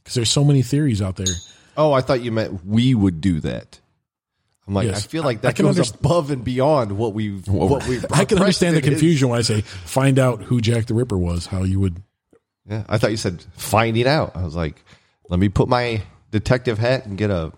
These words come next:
Speaker 2: a microscope." Nah, that's not it.
Speaker 1: A microscope.
Speaker 2: <laughs> Magnifying glass.
Speaker 3: One thing that would be great about traveling to the past, I'd say anytime before,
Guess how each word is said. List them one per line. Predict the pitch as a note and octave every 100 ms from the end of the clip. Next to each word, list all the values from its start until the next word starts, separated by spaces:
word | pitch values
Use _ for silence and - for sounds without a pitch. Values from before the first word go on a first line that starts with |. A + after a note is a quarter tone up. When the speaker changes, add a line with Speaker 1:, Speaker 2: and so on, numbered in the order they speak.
| - -
Speaker 2:
a | D#2+ D2+ D2+
microscope." | F#2 A2+ A2 - D2 -
Nah, | E2+ D#2+
that's | D#2+ -
not | D2
it. | D2+ - _ _ -
Speaker 1:
A |
microscope. | B2 - - - G#2 - - B2
Speaker 2:
<laughs> |
Magnifying | C3+ E3+ G#3 F#3+ D#3 C#3 C#3+ B2
glass. | A#2 G#2 F#2+ - -
Speaker 3:
One | G2+ A2 D3
thing | D3+ A#2 G#2
that | G2
would | G2
be | F#2 E2+
great | F#2 F2+ G2 F#2
about | F2 E2+ E2
traveling | - F#2+ F2+ F#2 F2
to | F#2
the | E2+
past, | F#2+ E2+ F2
I'd | G2+ F#2
say | G2 F#2+
anytime | F2+ F2+ F#2 E2+
before, | D#2+ - F2+ E2+ E2